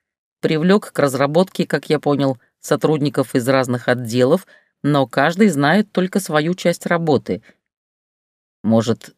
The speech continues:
только кто-то из особо приближенных владеет полностью всей картиной. С их финансовым директором пытались договориться, бесполезно. Ну вот устроишься туда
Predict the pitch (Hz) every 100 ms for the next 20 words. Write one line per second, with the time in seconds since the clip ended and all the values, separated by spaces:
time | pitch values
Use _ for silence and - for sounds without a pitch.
0 | _ 127 113 120 - 127 113 113 107 110
1 | - 113 113 - 127 123 135 139 98 98
2 | - 101 101 107 95 - 107 104 - 120
3 | - - 101 - 110 - 107 92 87 _
4 | _ _ _ _ _ _ _ - - 226
5 | - 190 190 196 190 180 185 185 190 -
6 | - 127 110 - 165 170 151 - - 107
7 | 120 120 139 185 - 247 240 - 107 131
8 | - - 90 90 127 165 165 _ _ _
9 | _ _ _ 104 123 190 214 202 269 349
10 | 330 - 123 - 104 113 208 247